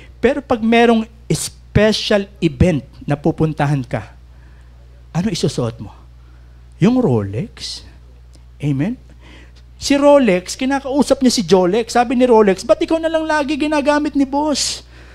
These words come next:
Ba't ikaw na lang lagi niya sinusuot araw-araw? Bakit ako, hindi niya ako masyadong ginagamit?" You know what? Kinausap ni boss si Rolex, sinabi niya, "Kasi special ka. Hindi ka pang ordinary day. Nire-reserve kita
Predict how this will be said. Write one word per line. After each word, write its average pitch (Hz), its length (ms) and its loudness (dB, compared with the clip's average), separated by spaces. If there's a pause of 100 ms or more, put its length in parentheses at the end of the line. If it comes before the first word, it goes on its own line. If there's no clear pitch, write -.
Ba't - 160 0
ikaw 320 160 2
na 320 120 -2
lang 311 200 2
lagi 302 320 2
niya 294 240 4 (160)
sinusuot 277 560 2
araw-araw? 240 800 0 (880)
Bakit 302 320 -2
ako, 330 240 2
hindi 294 160 0
niya 302 160 -4
ako 330 80 -10
masyadong 302 400 -4
ginagamit?" 247 640 -4 (720)
You 151 80 2
know 151 160 2
what? 165 240 0 (400)
Kinausap 147 560 2
ni 147 80 2
boss 147 240 2
si 139 80 -2
Rolex, 131 240 -2
sinabi 123 320 -2
niya, 131 120 -6
"Kasi 131 440 -4 (480)
special 135 720 -6
ka. 190 240 -8 (800)
Hindi 175 240 0
ka 185 160 2
pang 175 320 -4
ordinary 143 720 0
day. 123 240 -4 (320)
Nire-reserve 135 880 2
kita 127 400 -6